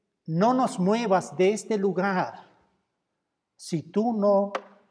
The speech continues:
vas con nosotros". Esa convicción, Moisés sabía, sin Dios, nada. Sin Dios no lograremos.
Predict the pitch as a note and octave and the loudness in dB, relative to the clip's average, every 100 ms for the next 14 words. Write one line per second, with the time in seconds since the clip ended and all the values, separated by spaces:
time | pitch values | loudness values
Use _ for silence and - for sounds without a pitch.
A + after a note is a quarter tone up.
0 | _ _ - D#3 F3+ F#3 - D#3+ D3 E3 | _ _ -14 -4 -4 -4 -12 -12 -10 -12
1 | - - _ _ _ _ _ _ _ _ | -14 -18 _ _ _ _ _ _ _ _
2 | _ _ _ _ _ _ _ _ _ G#3 | _ _ _ _ _ _ _ _ _ -8
3 | G3+ B3+ - A#3 G3 - - G#3+ A3 C3 | -2 0 2 0 -2 -6 -4 -2 -2 -4
4 | - _ _ _ _ _ _ _ _ _ | -12 _ _ _ _ _ _ _ _ _
5 | _ - F#3 F#3 C4+ C4 B3 A#3 A#3+ F#3 | _ -2 -2 0 -2 2 0 0 -4 -4
6 | C3+ - - - - C4+ C4 G3+ G#3+ C4+ | -6 -14 -12 -8 0 2 2 0 0 0
7 | G#3+ - - _ _ _ _ _ _ _ | 0 -6 -18 _ _ _ _ _ _ _
8 | C#3 F3+ F3 A#2 - _ _ _ _ _ | -6 -4 -4 -10 -20 _ _ _ _ _
9 | _ _ _ _ _ _ _ - - A#3 | _ _ _ _ _ _ _ -8 -2 -2
10 | G3+ A3 A#3+ A3 A3 A3+ G3 G3 F#3+ G3 | 0 0 0 2 2 2 2 4 4 2
11 | G#3+ - - - | -2 -8 -14 -20